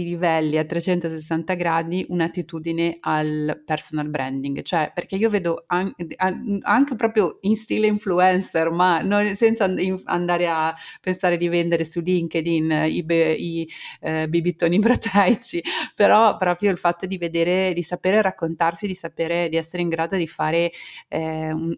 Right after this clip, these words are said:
uno storytelling originale, e originale intendo davvero qualcosa di autentico, perché vedo sempre più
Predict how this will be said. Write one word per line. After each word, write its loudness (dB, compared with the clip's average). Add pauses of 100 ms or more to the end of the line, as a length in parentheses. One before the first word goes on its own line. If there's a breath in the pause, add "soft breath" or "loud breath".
uno -4
storytelling 0
originale, 2
e 2
originale 2
intendo -2
davvero 0
qualcosa 0
di 2
autentico, 0
perché -2
vedo 0
sempre -4
più -4